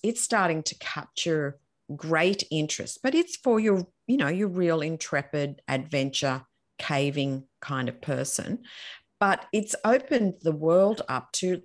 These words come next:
there's more to Vietnam than just, as you say, you know, the bustling city of, um, Saigon, Hanoi, Hoi An, uh, and possibly Da Nang. I mean,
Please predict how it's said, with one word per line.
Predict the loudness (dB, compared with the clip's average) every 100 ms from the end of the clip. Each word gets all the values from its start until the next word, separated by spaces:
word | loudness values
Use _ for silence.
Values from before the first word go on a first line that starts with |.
| -4
there's | -4 -2 2
more | 4 4 4
to | -2
Vietnam | -2 -2 -2 0 2 2 0 -2 _ _ _ -4
than | -2 -2
just, | -2 -2 -2 -2
as | -2 -2
you | -4
say, | -2 0 -2 -4 -12 _ _ -6
you |
know, | -4 -4
the | -6
bustling | -2 0 0 -2 -4
city | -4 -4 -2 0
of, | -2 -6 -18 -10
um, | -6 -6 -8
Saigon, | -8 -6 -6 0 0 2 0
Hanoi, | -4 -4 -2 -2 0 -2 -6 _ _ _ _
Hoi | -2 0
An, | 2 2 0 0 -4 -6
uh, | -6 -6
and | -8 -6
possibly | -8 -8 -8 -10
Da | -6
Nang. | -4 -2 -4 -8 -18 -18 -4
I | 2
mean, | 2 2